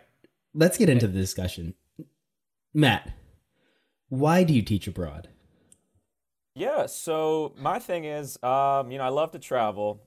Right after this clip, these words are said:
Speaker 2: Um, you know, when, when I was in college, I did not study abroad, which for some reason doesn't,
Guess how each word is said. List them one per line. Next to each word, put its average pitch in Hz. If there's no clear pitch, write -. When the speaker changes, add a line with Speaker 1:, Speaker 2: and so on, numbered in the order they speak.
Speaker 2:
Um, 110
you 127
know, 120
when, 120
when 135
I 139
was 139
in 143
college, 139
I 117
did 131
not 180
study 156
abroad, 127
which 113
for 113
some 127
reason 113
doesn't, 117